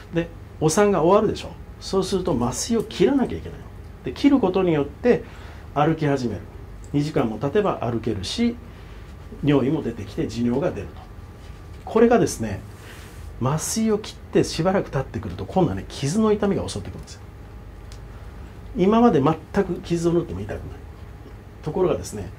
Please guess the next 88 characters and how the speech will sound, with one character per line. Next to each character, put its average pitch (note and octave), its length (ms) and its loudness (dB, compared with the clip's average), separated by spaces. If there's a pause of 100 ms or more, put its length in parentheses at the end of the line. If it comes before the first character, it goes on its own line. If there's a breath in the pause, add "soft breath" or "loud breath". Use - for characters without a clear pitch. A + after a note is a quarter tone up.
(460 loud breath)
麻 A#2+ 160 0
酔 F#3+ 320 0
を F#3 80 2
切 - 100 -12
っ - 40 -14
て - 140 0
し - 200 -2
ば F3 100 0
ら D3 80 0
く - 80 -8
す - 120 -8
る F#2+ 100 -8
と F#2 40 -6
ズ D#3+ 120 -8
キ C3+ 80 -8
ズ A#2+ 100 -10
キ C3 60 -6
ズ D#3+ 100 -6
キ F3+ 100 -8
ズ A#2+ 160 -4 (120)
キ G#2+ 100 -8
痛 G#2+ 180 0
ん G2+ 80 -2
で E2 100 -6
き - 100 -14
て、 F#2+ 240 -6 (600 loud breath)
翌 B2+ 240 6
日 E3 200 2
の D#3+ 120 4
診 D#3 200 -2
察 C3 240 -6
で G#2 100 -2
「痛 C#3 140 -2
い、 G2+ 80 -2
痛 G2 180 -8
い」 - 20 -10 (760)
と。 C3 80 -2
で、 A#2+ 80 -4 (120)
「私 D#3+ 340 4
は D3+ 80 6
無 C3 140 4
痛 D#3 200 2
で D3+ 80 6
や D3 80 4
っ - 60 -6
た D#3 100 0
の C3+ 80 2
に G2+ 100 -2
な C#3 120 4
ん G3 40 2
で F3+ 80 4
こ A2 140 -4
ん G#2 40 -6
な G2+ 80 -2
痛 G2 200 -6
い G2 40 -6
ん G2+ 60 -10
で - 60 -12
す - 100 -14
か」 - 100 -18
と - 60 -18 (280)
言 A#2+ 100 0
わ B2 40 0
れ B2+ 100 0
る B2 80 -2
ん A2 60 -2
だ F2+ 60 -6
け A2 120 -8
ど、 - 200 2 (600 loud breath)
こ - 80 8
れ - 60 8
誤 D3+ 180 6
解 D#3+ 240 4
な - 60 -2
ん - 60 -10
で - 60 -16
す。 - 160 -16 (220)
そ - 260 2
れ B3 140 6
は C4+ 220 0 (120)
抑 C#3+ 320 -2
え D3 40 4
ら C#3 60 4
れ C#3+ 120 2
ま C#3 100 -4
せ - 100 -6
ん - 40 -6
よ。 - 40 -8